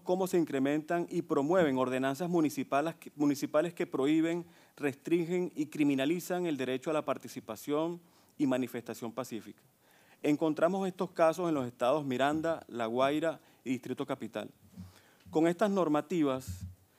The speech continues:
se busca impedir que las personas se organicen y exijan derechos en las calles del país, tomando en cuenta que la protesta pacífica ha sido el principal mecanismo ciudadano para denunciar y exigir respuestas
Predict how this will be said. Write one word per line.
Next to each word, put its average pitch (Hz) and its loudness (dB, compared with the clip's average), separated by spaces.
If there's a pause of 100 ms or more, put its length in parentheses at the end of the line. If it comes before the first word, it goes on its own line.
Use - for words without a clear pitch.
se - -2
busca 160 2
impedir 170 2
que 170 0
las 139 -2
personas 156 -2
se 165 0
organicen 160 2
y 147 2
exijan 156 -2
derechos 151 0
en 151 0
las 127 -4
calles 156 0
del 147 -2
país, 170 -2 (480)
tomando 147 4
en 180 0
cuenta 170 0
que 147 -2
la 131 2
protesta 185 -2
pacífica 156 -2
ha - 0
sido 160 2
el 165 0
principal 151 -2
mecanismo 165 -4
ciudadano 147 0 (380)
para 151 6
denunciar 147 2
y 147 2
exigir 139 -2
respuestas 170 -4